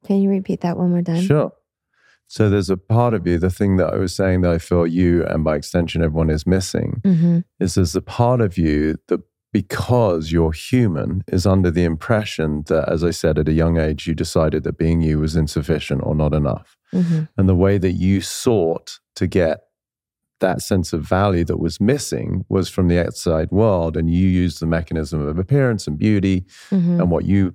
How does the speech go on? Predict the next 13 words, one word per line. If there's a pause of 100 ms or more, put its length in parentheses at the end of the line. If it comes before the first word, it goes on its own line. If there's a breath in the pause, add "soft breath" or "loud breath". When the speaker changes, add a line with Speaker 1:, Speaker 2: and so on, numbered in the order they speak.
Speaker 2:
previously
defined
as
the
goddess
Speaker 1:
Mm-hmm.
Speaker 2:
as
the
access
to
trying
to
find